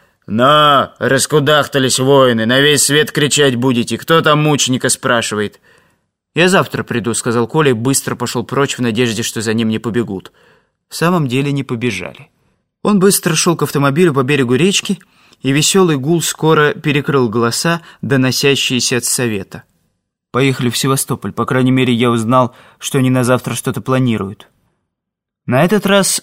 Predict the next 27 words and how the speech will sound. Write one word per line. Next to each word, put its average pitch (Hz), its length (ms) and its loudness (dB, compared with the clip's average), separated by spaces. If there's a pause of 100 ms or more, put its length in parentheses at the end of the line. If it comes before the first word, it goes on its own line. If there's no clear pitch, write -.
(100)
новая 170 400 2
случайность 151 640 0
задержала 120 500 0
Беккера. 104 500 -6 (560)
Машина 175 580 0
не 160 160 0
пожелала 156 480 0
заводиться. 139 760 -6 (520)
Ефимыч 151 580 -2
руки 160 300 0
себе 120 260 -2
оторвал, 143 380 0
крутя 123 320 -2
ручку 120 300 -4
стартера. 117 580 -4 (260)
Потом 139 300 -2
Коля 165 260 2
сменил 120 360 0
его. 104 280 -4
В - 80 -12
переулке, 135 460 -2
где 123 160 0
они 127 100 0
остановились, 127 540 -2
было 117 160 -2
совсем 123 400 -4
темно. 147 380 -2